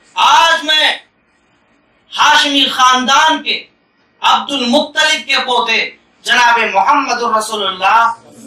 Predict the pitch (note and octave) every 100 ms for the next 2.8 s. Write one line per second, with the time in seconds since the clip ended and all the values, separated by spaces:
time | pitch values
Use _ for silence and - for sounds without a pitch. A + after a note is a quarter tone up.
0 | - - C4 B3 A#3+ - A3 A3 G#3 G3
1 | A3+ A#3 - - - - - - D#3+ -
2 | B3 G#3 F#3 F3 - G3 A3+